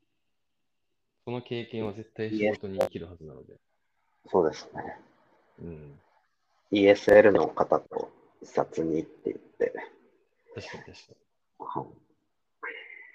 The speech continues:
Speaker 1: あとはね、あの、我が社の古澤さんのコネ力を最大限。
Speaker 2: はい。そうですね。はい。
Speaker 1: そう、そういうふうになったらお願いしてみましょう。
Speaker 2: はい。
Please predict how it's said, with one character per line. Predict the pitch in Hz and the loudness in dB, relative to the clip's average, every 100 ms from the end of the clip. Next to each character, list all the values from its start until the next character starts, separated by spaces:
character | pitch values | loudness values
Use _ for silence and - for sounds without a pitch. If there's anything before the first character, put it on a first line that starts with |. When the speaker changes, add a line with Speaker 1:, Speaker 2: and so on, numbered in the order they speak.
| _ _ _ _ | _ _ _ _
Speaker 1:
あ | - | -16
と | - | -16
は | |
ね、 | 87 95 _ | -18 -20 _
あ | - | -20
の、 | 78 - _ _ _ _ _ _ _ _ _ _ _ _ - | -20 -20 _ _ _ _ _ _ _ _ _ _ _ _ -14
我 | 104 | -12
が | - | -12
社 | - | -18
の | - - _ _ _ _ _ - | -20 -20 _ _ _ _ _ -16
古 | 104 | -14
澤 | 101 107 95 | -12 -12 -12
さ | 92 | -16
ん | 85 | -18
の | 80 _ _ _ _ _ _ _ _ | -20 _ _ _ _ _ _ _ _
コ | - 120 | -8 -2
ネ | 92 | 0
力 | 76 - - _ _ _ _ _ _ | -2 -10 -20 _ _ _ _ _ _
を | - _ | -20 _
最 | - 92 | -14 -12
大 | |
限。 | 87 | -10
Speaker 2:
は | |
い。 | 76 | -4
そ | 82 | -4
う | |
で | - | -4
す | - | -10
ね。 | _ - - _ _ _ _ _ _ - | _ -20 -20 _ _ _ _ _ _ -8
は | - 65 | -4 -4
い。 | - _ _ _ _ _ _ _ _ _ _ _ _ _ | -8 _ _ _ _ _ _ _ _ _ _ _ _ _
Speaker 1:
そ | - | -20
う、 | |
そ | - 101 | -14 -12
う | |
い | |
う | |
ふ | 98 | -12
う | |
に | 85 | -14
な | |
っ | - | -18
た | - | -20
ら | - | -20
お | 90 | -16
願 | 90 85 | -16 -16
い | |
し | 87 | -18
て | 82 | -20
み | 80 | -20
ま | |
し | - | -20
ょ | - | -20
う。 | _ _ _ _ _ _ _ - - | _ _ _ _ _ _ _ -10 -6
Speaker 2:
は | |
い。 | - | -6